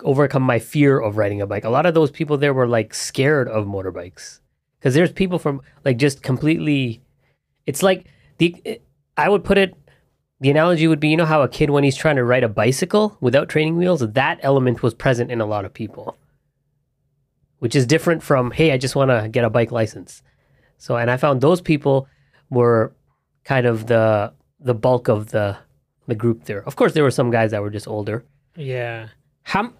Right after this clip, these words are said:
Speaker 2: when, to get a normal bike license without the course, do you have to do a, a, an exam?
Speaker 1: Yeah.
Speaker 2: Or is it a
Speaker 1: The thing
Speaker 2: written
Speaker 1: is,
Speaker 2: exam?
Speaker 1: uh, the pa-, passing the course in the,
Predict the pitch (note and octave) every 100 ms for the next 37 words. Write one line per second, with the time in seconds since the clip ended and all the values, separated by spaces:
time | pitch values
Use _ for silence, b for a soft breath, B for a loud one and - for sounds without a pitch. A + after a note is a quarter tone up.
0 | - E3 F#3 G3 - F3 E3+ A3+ D#3 C#3+
1 | G3 F3+ D#3+ D#3+ E3+ D#3+ E3+ C#3+ C3+ D3+
2 | D#3 - - D#3 C#3 - D3 D3+ D3+ B2+
3 | D3 D3+ C#3 B2 A2+ G3 C3+ A2+ - _
4 | _ _ _ - C3 A2+ A2 A2+ A#2 F3+
5 | A2+ A#2+ - C3 B2 G#2+ B2 B2+ A#2+ A2
6 | C#3+ C#3+ G#3+ A3 E3+ - D#3+ C#3 - C#3+
7 | B2 - D3+ D#3+ _ - D3 - F3+ E3
8 | C3 - D3 - C#3 B2 A#2 A2